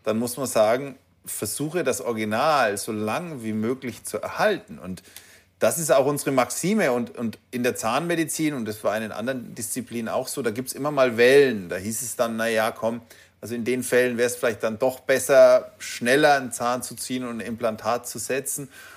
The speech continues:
Und in allen dieser Wellen, muss man ganz ehrlich sagen, hat uns eigentlich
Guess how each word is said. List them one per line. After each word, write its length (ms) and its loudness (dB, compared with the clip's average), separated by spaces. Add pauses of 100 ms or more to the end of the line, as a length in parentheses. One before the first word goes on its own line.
(260)
Und 140 -2
in 100 0
allen 300 6
dieser 320 2
Wellen, 400 6
muss 160 -4
man 120 0
ganz 220 2
ehrlich 300 -4
sagen, 500 0
hat 160 -4
uns 320 -8
eigentlich 760 -6